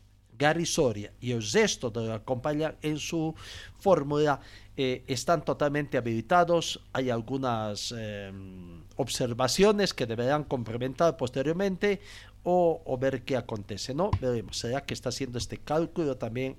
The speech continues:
esperar de que no exista ninguna objeción,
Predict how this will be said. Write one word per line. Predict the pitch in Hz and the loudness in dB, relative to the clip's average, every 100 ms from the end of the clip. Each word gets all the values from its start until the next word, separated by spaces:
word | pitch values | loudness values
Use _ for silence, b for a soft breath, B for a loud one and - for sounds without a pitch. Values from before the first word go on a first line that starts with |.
| - | -8
esperar | 123 - 120 139 160 139 | -8 -6 0 2 2 2
de | 120 | -6
que | - | -6
no | 120 | -4
exista | 156 - 165 139 - 131 | -6 -6 -6 -4 -2 -2
ninguna | 120 123 196 214 | -4 0 2 4
objeción, | 214 - 170 - 160 147 | 2 2 -2 0 2 2